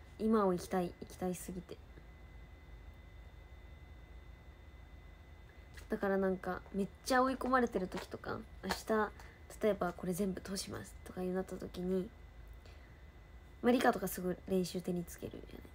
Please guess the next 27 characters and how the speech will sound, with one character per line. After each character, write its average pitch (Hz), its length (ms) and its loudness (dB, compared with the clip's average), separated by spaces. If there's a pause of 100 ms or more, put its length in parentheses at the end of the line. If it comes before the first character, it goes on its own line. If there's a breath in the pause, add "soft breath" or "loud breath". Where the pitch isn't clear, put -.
す - 120 -14
か。 - 120 -16
で、 226 100 6
ミ 330 120 12
キ 320 80 4
も 269 180 8
ま 196 140 4
あ、 - 80 0 (440 loud breath)
ご 202 80 0
飯 202 100 2
食 180 160 -2
べ 185 80 -2
な 185 120 -4
が - 140 -6
ら、 - 60 -8 (200)
携 190 160 -4
帯 - 100 -4
で - 20 -6 (120)
立 190 180 -8
ち - 20 -12
位 - 20 -12
置 - 160 -12
見 - 80 -10
た - 140 -14
り - 120 -12
と - 80 -16
か、 - 100 -16